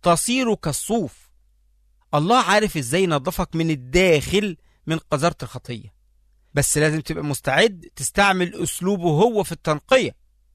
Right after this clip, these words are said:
وبنعرف من العهد الجديد إن دم يسوع المسيح ابنه يطهرنا من كل خطية. وأنا بنصحك لما تيجي تستعد إنك تقابل الله لازم تغتسل.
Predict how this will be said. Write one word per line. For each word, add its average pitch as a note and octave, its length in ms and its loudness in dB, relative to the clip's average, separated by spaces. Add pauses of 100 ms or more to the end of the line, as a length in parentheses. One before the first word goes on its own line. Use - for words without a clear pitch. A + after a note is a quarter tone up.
(680)
وبنعرف D#3+ 440 2
من C#3+ 120 -4
العهد D#3 300 0
الجديد D3+ 400 -4
إن D#3+ 320 -2
دم A3+ 380 2
يسوع C#3 540 0
المسيح A3 840 -2 (120)
ابنه G3+ 400 2 (400)
يطهرنا D#3+ 840 2
من C#3+ 140 -2
كل C#3 300 -2
خطية. A#2 500 -10 (640)
وأنا G3 220 4
بنصحك G#3+ 500 0 (440)
لما C#3+ 220 0
تيجي F3 260 -6
تستعد D#3 580 -2
إنك B2+ 180 -6
تقابل F#3+ 440 2
الله G#3+ 380 4 (260)
لازم C#3+ 420 0
تغتسل. C#3 520 -6